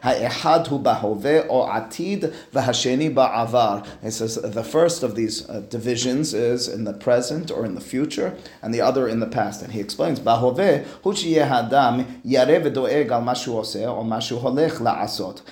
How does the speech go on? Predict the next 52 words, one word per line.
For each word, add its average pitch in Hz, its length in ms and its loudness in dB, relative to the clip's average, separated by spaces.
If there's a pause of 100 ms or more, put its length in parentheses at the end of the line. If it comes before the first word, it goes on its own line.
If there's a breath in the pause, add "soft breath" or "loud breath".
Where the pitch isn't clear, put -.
(120 loud breath)
Pen 135 160 0
yeh 139 140 4
bo 139 160 0
davar, 131 540 4
o - 60 -8
pen 117 220 -6
yikanes 117 460 -4
bo 120 80 0
eze 110 260 -2
davar, 120 240 2
asher 113 220 -2
lo 123 200 2
lefi 131 300 -4
chvodo 107 420 -4
yitbarach, 139 480 0 (220 loud breath)
o 160 60 -4
kmo 156 180 0
shenitba'er 127 640 0
le'el." 101 520 -2 (160)
He 123 80 -4
says 123 320 -4
that 123 160 -6
this 123 220 -2
first 156 480 4
is 135 140 -10
the - 60 -12
one 147 200 -4
we've 120 160 -4
really 120 240 -4
been 110 180 -8
discussing 127 560 -4
over 101 140 -6
the 101 80 -10
course 104 280 -4
of 98 80 -4
this 98 140 -8
chapter, 95 400 -4
and 113 140 -2
that 143 200 2
is, 107 280 -4 (200 loud breath)
as 127 220 -4
I 123 80 4
approach 180 600 2
things, 101 420 -6
as 117 240 -4
I'm 117 180 0
in 139 180 0
my 135 200 4
present 160 580 0
tense, 110 460 -6
uh, 107 100 -4
situation, 104 840 -4